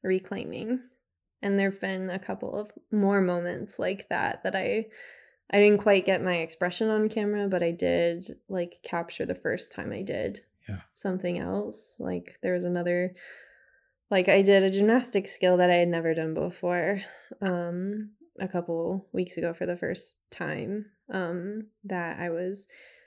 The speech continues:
Speaker 1: really, again, like, really surprised, but also proud and happy that I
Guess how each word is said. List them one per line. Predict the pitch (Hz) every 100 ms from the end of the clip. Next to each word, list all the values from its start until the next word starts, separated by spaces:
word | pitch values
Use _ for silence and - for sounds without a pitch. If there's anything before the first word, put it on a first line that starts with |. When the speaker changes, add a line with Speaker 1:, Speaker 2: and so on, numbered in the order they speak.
| _ _ _ _ _ _ _ _ _ _
Speaker 1:
really, | 185 185 185 175 170 175
again, | - 180 175 170
like, | 165
really | 165 170 170
surprised, | 170 180 175 175 170 165 165 -
but | 160
also | 165 156
proud | - 156 156 156 156
and | 165
happy | 165 156 160 165
that | 143
I | 147 175 196